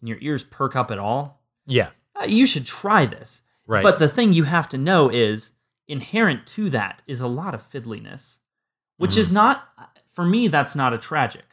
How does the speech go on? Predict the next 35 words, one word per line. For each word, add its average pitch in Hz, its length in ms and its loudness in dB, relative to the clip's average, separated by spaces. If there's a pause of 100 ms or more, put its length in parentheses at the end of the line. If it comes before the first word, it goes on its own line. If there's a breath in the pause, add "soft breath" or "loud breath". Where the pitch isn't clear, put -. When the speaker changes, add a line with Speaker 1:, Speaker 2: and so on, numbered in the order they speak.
(120)
Speaker 1:
I'm 180 240 -4
totally 170 440 -8
fine 143 300 -4
to 113 80 -8
deal 135 340 -8
with 104 200 -14
that. - 280 -20 (440)
But 185 120 -8
you're 208 120 -2
right. 196 360 -2
The 185 100 -2
game 180 340 0
timer 180 420 -4
is 131 140 -2
a 139 60 -6
little 170 340 -4
bit 180 200 -8 (160)
fiddly 180 360 -8
by 123 160 -8
nature. 117 360 -10
There's, 117 340 -12 (380)
it, - 300 -20 (560)
it's 156 180 -6
a 151 40 -2
genius 165 600 -4
mechanic. 135 580 -10
I 117 180 -4
absolutely 127 560 -8
love 117 320 -2
it. - 180 -20 (400)
But 120 140 -8
you're 131 140 -4
right 127 380 2
that 113 140 -6
it 107 160 -12